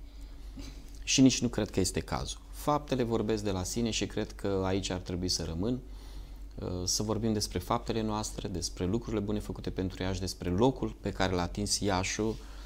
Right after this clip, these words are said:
în ultima perioadă, fiind unul dintre cele mai frumoase și cele mai căutate orașe pentru investiții din România.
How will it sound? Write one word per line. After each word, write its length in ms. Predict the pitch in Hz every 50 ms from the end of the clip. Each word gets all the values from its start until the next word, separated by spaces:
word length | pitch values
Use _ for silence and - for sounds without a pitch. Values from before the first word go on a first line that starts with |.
| - - - -
în 160 | 95 92 92 - -
ultima 360 | 104 113 110 - 110 101 90
perioadă, 640 | 87 - 87 82 87 98 107 104 98 98 95 95 98
fiind 320 | - - - 110 113 110 101
unul 180 | 104 104 101
dintre 260 | 92 95 92 90 - 90
cele 260 | 90 - 123 117 110
mai 140 | 104 101 95
frumoase 460 | - - 92 95 95 98 98 - 101
și 140 | - - -
cele 220 | - - 104 113
mai 140 | 107 101 98
căutate 480 | - - 92 87 87 - 98 101 -
orașe 300 | 90 90 92 90 90 -
pentru 280 | - - 95 92 95 92
investiții 460 | 90 85 82 85 - - 92 - -
din 260 | 82 87 87 87 87
România. 380 | 82 - 85 82 80 76 65 -